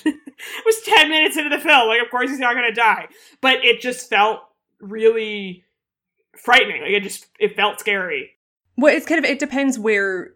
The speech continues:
Speaker 2: the director decides to put the camera, right? Because, like, the way that I think,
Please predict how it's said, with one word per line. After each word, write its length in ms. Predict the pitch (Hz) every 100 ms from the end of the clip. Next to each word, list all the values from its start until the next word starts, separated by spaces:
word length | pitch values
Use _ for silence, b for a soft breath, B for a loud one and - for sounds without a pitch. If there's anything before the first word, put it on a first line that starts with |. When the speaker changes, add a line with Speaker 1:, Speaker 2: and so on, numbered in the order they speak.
| _
Speaker 2:
the 140 | 196
director 340 | 208 202 170 202
decides 380 | 185 - 160 -
to 60 |
put 120 | - 196
the 60 |
camera, 380 | - 196 - -
right? 200 | 98 117
Because, 240 | 202 202 208
like, 220 | 196 190
the 160 | 208
way 480 | 220 202 196 196 185
that 120 | 220
I 80 | -
think, 360 | 190 180 -